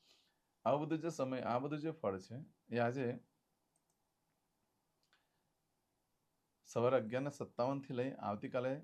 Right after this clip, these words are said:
બપોરે બાર ને પચીસ મિનિટ સુધીમાં મળે. આજે કરશો આજનો સંકલ્પ. મિત્રો, મારો આ વીડિયો તમે YouTube ચેનલ પર જુઓ છો, એ ઘણું સારું છે કે તમે YouTube ચેનલ પર જોઈને મને YouTube ઉપર જ મેસેજ કરો છો, "જય સોમનાથ" લખીને મોકલાવો છો.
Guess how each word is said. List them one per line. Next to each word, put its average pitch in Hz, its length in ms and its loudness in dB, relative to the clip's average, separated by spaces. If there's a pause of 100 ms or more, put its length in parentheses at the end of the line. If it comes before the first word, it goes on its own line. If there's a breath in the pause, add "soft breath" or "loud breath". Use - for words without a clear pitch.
બપોરે 107 260 -4
બાર 107 240 2
ને 120 100 -4
પચીસ 113 380 -6
મિનિટ 98 180 -10
સુધીમાં 101 320 -14
મળે. - 160 -14 (360)
આજે 113 200 -6
કરશો 113 240 -6
આજનો 110 220 2
સંકલ્પ. 127 440 -8 (220)
મિત્રો, 123 280 -8
મારો 120 220 -2
આ 117 40 0
વીડિયો 117 280 -4
તમે 113 260 -4
YouTube 107 240 -6
ચેનલ 113 300 -4
પર 117 120 -6
જુઓ 123 260 -4
છો, 127 260 -8 (800 soft breath)
એ 110 380 0
ઘણું 110 480 -8
સારું 110 320 0
છે 110 160 -6
કે 110 120 -8
તમે 110 260 -4
YouTube 107 240 -4
ચેનલ 110 260 -4
પર 113 120 -6
જોઈને 117 260 -4
મને 113 240 -4
YouTube 127 260 -2
ઉપર 139 340 -2
જ 127 40 -6
મેસેજ 110 460 -4
કરો 113 180 -2
છો, 104 260 -12 (100)
"જય 107 140 -4
સોમનાથ" 110 380 -6
લખીને 110 240 -6
મોકલાવો 107 400 -4
છો. 113 240 -6